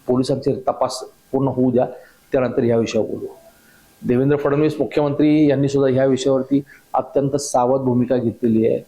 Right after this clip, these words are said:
"थांबा जरा, पहा काय होतंय ते, सत्य काय आहे त्या मुलीलाच माहिती." परंतु एका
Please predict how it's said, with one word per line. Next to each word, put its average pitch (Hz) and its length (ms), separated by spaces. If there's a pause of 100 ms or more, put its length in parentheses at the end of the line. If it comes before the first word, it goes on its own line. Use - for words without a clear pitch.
(520)
"थांबा 127 280
जरा, 110 240 (380)
पहा - 200 (320)
काय 107 200
होतंय - 260
ते, - 160 (1300)
सत्य 160 400
काय 151 300
आहे 143 420 (460)
त्या 139 80
मुलीलाच 135 520
माहिती." - 380 (960)
परंतु 156 440 (540)
एका 185 520